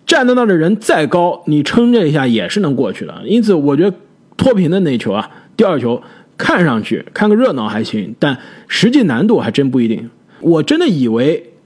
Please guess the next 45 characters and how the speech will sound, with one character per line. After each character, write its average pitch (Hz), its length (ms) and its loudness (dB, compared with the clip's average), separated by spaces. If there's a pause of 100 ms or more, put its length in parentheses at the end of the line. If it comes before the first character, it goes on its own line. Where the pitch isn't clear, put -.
(120)
正 196 240 2
经 107 220 -2
你 113 100 0
会 208 280 0
选 - 580 -6 (500)
西 - 260 0
蒙 185 180 2
斯 180 140 0
的 156 60 4
第 156 140 0
二 82 180 -2
扣， - 260 -10 (800)
也 143 180 2
就 147 180 2
是 135 220 0 (160)
致 214 260 2
敬 156 240 0
麦 156 300 0
迪 - 260 -4
的 247 100 2
那 151 140 0
一 - 40 -8
扣。 - 260 -14
其 - 120 0
实 311 80 2
那 320 100 0
一 220 60 0
扣 190 220 0 (280)
是 - 140 -4
我 170 120 2
觉 117 100 -2
得 131 160 -2
西 - 140 0
蒙 147 160 0
斯 147 140 0
三 160 200 0
扣 139 160 2
中 120 220 -2 (480)
最 220 120 4
有 143 120 2
潜 101 240 -8
力 107 100 -2
的， - 80 -14 (480)
也 143 200 2
是 196 200 2